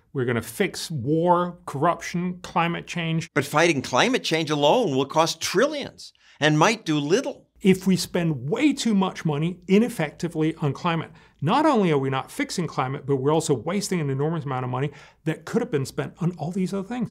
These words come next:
Speaker 2: "We should spend on the best things first," says Lomborg.
Speaker 1: Thirty-five billion dollars could save four point two million lives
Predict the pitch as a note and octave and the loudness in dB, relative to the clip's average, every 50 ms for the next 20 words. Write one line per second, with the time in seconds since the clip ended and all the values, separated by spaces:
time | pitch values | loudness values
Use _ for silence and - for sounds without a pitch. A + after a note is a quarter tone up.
0 | _ - D3+ D3 - D#3+ C#3 - - - F#3+ F3+ F3 E3 E3+ E3+ E3+ F3+ F3 D3 | _ 0 0 2 2 0 -2 -2 0 4 6 6 6 6 4 4 4 4 2 2
1 | C#3+ E3+ A3 B3+ C4 B3+ - - - - G2+ E2+ D2+ C#2 D#2+ E2 - - - - | 2 2 4 4 4 2 0 -2 -2 -4 -4 -4 -4 -8 -10 -12 -14 -12 -6 -2
2 | - B3+ C4 - - - - - - - - F2+ E2+ - G2 F#2+ F2+ E2+ E2 D#2 | 0 2 2 0 -2 -6 -12 -14 -10 -8 -8 -8 -6 -4 -2 -2 -2 -2 -4 -8
3 | D2+ - - - _ _ - - A3+ A#3+ B3+ C#4 C4 - G3+ G3 F3 - F#3 F3 | -14 -16 -18 -20 _ _ -4 0 2 2 2 2 2 0 0 0 0 0 0 0
4 | F3 E3 D#3+ C#3+ B2 C3 D3+ D#3+ - - _ - - - D#3 - - - F#3+ F3 | 0 0 -2 -2 -4 -4 -6 -8 -12 -18 _ -10 -6 -6 -4 -2 0 2 4 4
5 | F3 F3+ F3 - - - - - - - G#3 G3+ A3 A#3 A#3 - - B3 G3+ - | 4 4 4 0 -8 -18 -20 -16 -8 -2 2 2 2 2 2 -2 -6 -6 -6 -8
6 | - - - G3 F#3 F#3+ F#3 F3 E3+ E3+ E3+ E3+ D#3+ D3+ C#3+ C3+ C3+ C#3 C#3 C3 | -10 -6 -2 0 2 2 2 2 0 -2 -2 -4 -4 -4 -2 -4 -4 -4 -6 -8
7 | - - | -10 -12